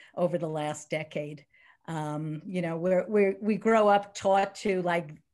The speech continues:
what box do you want to fit yourself in? And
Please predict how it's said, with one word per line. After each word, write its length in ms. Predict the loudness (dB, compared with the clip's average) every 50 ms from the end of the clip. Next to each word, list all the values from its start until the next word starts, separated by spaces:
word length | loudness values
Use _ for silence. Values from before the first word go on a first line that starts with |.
| _ _ _ _ -8
what 300 | -2 -2 0 0 0 2
box 320 | 2 2 2 0 -2 -8
do 120 | -8 -8 -6
you 40 | -4
want 160 | -4 -6 -6
to 60 | -8
fit 240 | -6 -6 -6 -6 -4
yourself 440 | -8 -10 -8 -8 -10 -10 -10 -14 -12 -10
in? 340 | -8 -6 -6 -6 -8 -8 -10 -12 -12 -8
And 320 | -8 -6 -6 -6 -8 -8